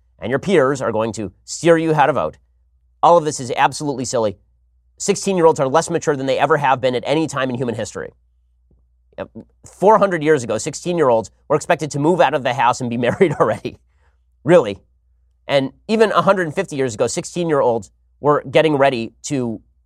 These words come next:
move out. They are already apprenticing themselves. They're already getting jobs. They're already getting ready to start a family.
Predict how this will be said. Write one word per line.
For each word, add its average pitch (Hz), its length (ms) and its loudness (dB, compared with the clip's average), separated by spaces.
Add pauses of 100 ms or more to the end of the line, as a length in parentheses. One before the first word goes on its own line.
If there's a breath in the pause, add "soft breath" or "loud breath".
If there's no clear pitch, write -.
(120)
move 147 300 0
out. 135 300 4
They 123 100 0
are 120 140 4
already 143 180 4
apprenticing 147 440 -6
themselves. 131 380 -2
They're 110 140 -4
already 113 160 0
getting 110 240 -2
jobs. 135 400 2 (380)
They're 135 100 4
already 139 140 4
getting 131 160 -4
ready 127 160 0
to 117 80 -6
start 123 180 -2
a 117 60 -6
family. 151 440 0